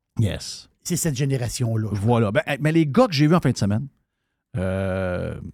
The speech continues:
Speaker 1: donc, euh, c'est des gars de Montréal. Euh, des gars de Montréal que j'ai vus en fin de semaine, m'a dit de quoi ?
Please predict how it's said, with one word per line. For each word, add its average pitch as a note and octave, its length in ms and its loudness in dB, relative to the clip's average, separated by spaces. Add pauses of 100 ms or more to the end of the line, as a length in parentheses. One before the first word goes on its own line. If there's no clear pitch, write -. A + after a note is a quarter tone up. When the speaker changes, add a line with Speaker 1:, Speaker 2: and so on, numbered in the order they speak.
(180)
Speaker 1:
donc, B2 420 2
euh, A#2+ 180 0
c'est - 180 -4
des C#3+ 140 0
gars A#3 140 6
de A3+ 100 2
Montréal. B2+ 540 -2 (680)
Euh, E2+ 100 -4
des G2+ 100 -4
gars D#3 120 4
de F3+ 60 2
Montréal D#3 400 2
que B2+ 100 -2
j'ai G#2+ 160 0
vus B2 120 2
en C#3+ 60 4
fin B2+ 160 0
de G#2 60 -4
semaine, B2 320 2
m'a A#2 140 2
dit A#2+ 160 2
de C3 140 0
quoi ? D3+ 360 2